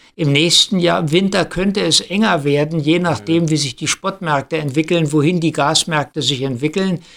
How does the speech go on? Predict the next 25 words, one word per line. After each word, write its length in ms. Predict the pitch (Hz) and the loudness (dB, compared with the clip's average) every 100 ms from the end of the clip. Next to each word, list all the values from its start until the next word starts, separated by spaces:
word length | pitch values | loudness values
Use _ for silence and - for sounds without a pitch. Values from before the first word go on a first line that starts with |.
| - _ | -20 _
und 320 | 180 185 - - _ | 0 0 -2 -10 _
ob, 220 | 185 - _ _ _ - _ _ | -6 -6 _ _ _ -20 _ _
wenn 220 | 185 180 185 | -2 0 0
ein 180 | 170 | 0
sehr 220 | 143 180 202 | 2 2 0
kalter 460 | 170 185 180 160 | 0 0 0 0
Winter 300 | 185 185 175 | 0 2 0
droht, 340 | 160 143 180 - | 2 0 0 0
könnte 260 | 180 180 | -2 0
es 160 | 180 165 | 0 -2
enger 400 | 170 185 190 165 | -2 0 0 2
werden. 320 | 175 165 175 | 2 0 -2
Und 340 | 208 226 214 | -2 2 2
das 200 | 202 156 | 2 -2
andere 400 | - 165 180 180 | -2 -4 -2 0
ist 300 | 202 175 - | 0 0 0
natürlich, 540 | 170 156 180 180 175 - - - _ | -2 -6 -2 0 0 -2 -10 -20 _
ob 260 | 175 160 | -4 -4
Russland 500 | 170 180 180 170 165 | 0 0 2 0 -2
eventuell, 720 | 170 151 160 160 165 156 175 175 - - | -4 0 0 0 0 0 0 -4 -14 -20
äh, 260 | - 165 160 | -4 0 0
die, 160 | 156 | -2
seine 400 | 156 143 156 156 | -4 0 0 0
eigenen 340 | 151 156 165 160 | 0 -2 -2 -4
Pipeline, 580 | - 165 170 143 131 | -2 -4 -2 -2 -4